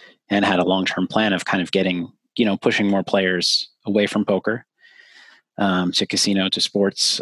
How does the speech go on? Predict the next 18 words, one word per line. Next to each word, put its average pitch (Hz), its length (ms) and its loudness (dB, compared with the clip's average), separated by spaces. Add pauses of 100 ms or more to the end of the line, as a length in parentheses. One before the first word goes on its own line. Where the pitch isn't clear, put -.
uh, 90 200 2
and 90 140 2
then 90 120 0
creating 95 440 2
poker 95 260 -2
games 90 340 0
that 92 120 0
are 90 60 0
kind 87 180 -2
of 90 60 0
more 85 140 -2
like 85 180 -2
casino 92 520 -4
games 85 300 -4
where 98 80 -2
nobody's 82 340 -4
really 85 200 -6
winning. 85 280 -4